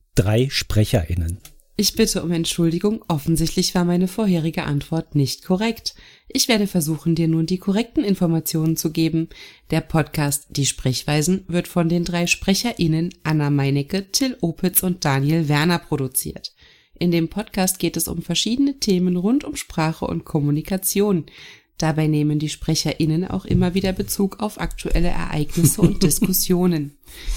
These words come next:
Speaker 2: Der Podcast existiert seit zweitausendachtzehn und hat seitdem eine stetig wachsende Hörerschaft erreicht.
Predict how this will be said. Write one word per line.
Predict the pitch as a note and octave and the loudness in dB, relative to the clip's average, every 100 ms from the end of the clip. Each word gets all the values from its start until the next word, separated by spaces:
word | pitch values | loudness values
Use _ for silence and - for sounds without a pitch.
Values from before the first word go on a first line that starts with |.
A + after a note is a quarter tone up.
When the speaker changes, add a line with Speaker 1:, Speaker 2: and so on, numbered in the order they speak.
| - | -2
Speaker 2:
Der | D#3 | -2
Podcast | - D#3 - D3+ D3 - | 0 -2 -2 -4 -4 -6
existiert | - - C#3+ - D3+ - | -6 -4 -4 0 -2 0
seit | D3+ D3 | -4 -4
zweitausendachtzehn | - D3+ D#3 D3 D3+ C3 - - F#3 A3+ | -4 -2 0 0 -2 -4 -8 -4 -2 -2
und | G3+ | -4
hat | E3 D#3 | -2 -2
seitdem | D#3 D3+ D#3+ D#3 | -4 -4 -2 -2
eine | D3 C#3+ | -2 -2
stetig | - - G3 D4 B3+ | -2 0 0 0 -2
wachsende | F3 E3 - G3 A3+ | -2 -2 0 -2 0
Hörerschaft | B3+ G3+ D#3 - C#3+ - | -2 0 0 0 -4 -4
erreicht. | - C#3+ D3+ D3+ - | -6 -4 -6 -6 -12